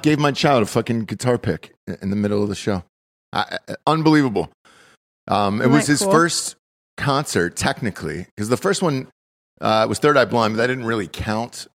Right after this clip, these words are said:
Speaker 2: Yeah, 'cause
Speaker 1: because
Speaker 2: you were,
Speaker 1: we were,
Speaker 2: like,
Speaker 1: <laughs> we had
Speaker 2: in the
Speaker 1: to go in our
Speaker 2: drive-in
Speaker 1: cars.
Speaker 2: style. I do love that that was the first one and not, I mean, Dave Matthews, but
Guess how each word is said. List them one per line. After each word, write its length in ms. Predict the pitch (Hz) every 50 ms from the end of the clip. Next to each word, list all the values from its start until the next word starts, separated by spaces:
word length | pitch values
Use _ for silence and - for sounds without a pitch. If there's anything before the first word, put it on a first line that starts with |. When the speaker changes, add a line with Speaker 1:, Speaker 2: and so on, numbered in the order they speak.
| _ -
Speaker 2:
Yeah, 120 | 202 196 185
'cause 140 | - 185
Speaker 1:
because 100 | 170 - 202
Speaker 2:
you 40 | 190
were, 60 | 190
Speaker 1:
we 60 | 190
were, 80 | 113 110
Speaker 2:
like, 120 | 101 - -
Speaker 1:
<laughs> 80 | - -
we 100 | - -
had 80 | 202
Speaker 2:
in 60 | 196 196
the 80 | 190 185
Speaker 1:
to 40 |
go 60 | 165 -
in 40 | 185
our 80 | 175
Speaker 2:
drive-in 400 | 170 165 175 175 190 202 202 214
Speaker 1:
cars. 180 | 208 - 131 -
Speaker 2:
style. 540 | - - 226 214 214 214 220 220 220 226 233 - - - - - -
I 140 | - 226 220
do 260 | 196 233 269 277 277
love 420 | 247 233 240 233 226 220 202 185
that 240 | 190 208 196 - 190
that 280 | - 196 185 175 - 190
was 160 | 196 180 160
the 100 | 190 185
first 340 | - - 190 180 175 - -
one 200 | 175 165 160 160
and 180 | 165 160 165 160
not, 260 | 156 156 156 151 - _ _ _ _ _ _ _ _ _ _ _ _ _ _ _ - -
I 40 |
mean, 240 | 180 170 160 156 156
Dave 240 | 151 165 156 156 147
Matthews, 540 | 165 151 147 156 - - 180 170 165 160 - -
but 260 | - 175 - -